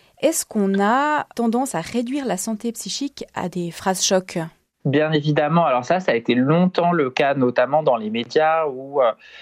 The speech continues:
Speaker 2: certains, euh, prêtent à penser, euh, comme par exemple le fait que, euh, quelqu'un qui va être hospitalisé en psychiatrie,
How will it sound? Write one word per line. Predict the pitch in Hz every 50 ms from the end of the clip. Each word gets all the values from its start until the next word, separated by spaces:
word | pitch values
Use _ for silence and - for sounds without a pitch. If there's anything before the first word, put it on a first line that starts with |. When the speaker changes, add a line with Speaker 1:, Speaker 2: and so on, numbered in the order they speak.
| - - _
Speaker 2:
certains, | _ - 127 123 113 - _ - 139 135 139 143 135 123
euh, | 107
prêtent | - - - 135 - 135
à | 123 -
penser, | - 123 127 123 - - 156 151 151 151 151 151 147
euh, | 135 120
comme | - - 120 120
par | 113 123 120 127
exemple | 123 123 120 131 139 - -
le | 123 120
fait | - - 135 135 -
que, | - 139
euh, | 135 139 135 123 113 113 113
quelqu'un | - - 135 127 123 - - - 139 147
qui | - - 127
va | 120 107
être | 113 -
hospitalisé | 127 - - 131 120 - 123 120 117 113 117
en | 117
psychiatrie, | 113 - - - - 110 117 - - - 147 151 165